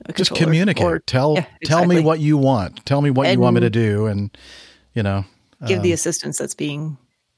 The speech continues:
Speaker 2: Yeah.
Speaker 1: asked for.
Speaker 2: And the controller.
Speaker 1: And if you're on the, the side asking for assistance, be very, uh, you know, it's hard when you're in a stressful environment, but the more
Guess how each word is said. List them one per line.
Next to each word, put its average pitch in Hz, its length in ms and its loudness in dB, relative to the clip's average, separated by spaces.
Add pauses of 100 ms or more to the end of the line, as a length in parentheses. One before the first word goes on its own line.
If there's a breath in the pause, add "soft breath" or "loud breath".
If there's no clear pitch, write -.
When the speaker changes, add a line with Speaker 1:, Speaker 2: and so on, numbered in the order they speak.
Speaker 2:
Yeah. 101 140 -2
Speaker 1:
asked - 260 -6
for. - 100 -8
Speaker 2:
And 160 300 0
the 151 60 -2
controller. 156 300 0
Speaker 1:
And 185 80 2
if - 60 -4
you're 220 220 4
on 196 80 0
the, 180 340 2
the 165 200 2
side 175 260 0
asking 170 320 -2
for 160 140 -2
assistance, 160 400 -4
be 165 140 -2
very, 160 480 -2 (640 soft breath)
uh, 190 160 0
you 262 140 0
know, 151 100 2
it's 160 120 0
hard 175 220 -2
when 156 140 -2
you're 156 160 2
in 147 80 -2
a 143 40 -4
stressful 143 380 -2
environment, 143 500 -4
but 143 160 -6
the 156 60 -6
more 156 360 0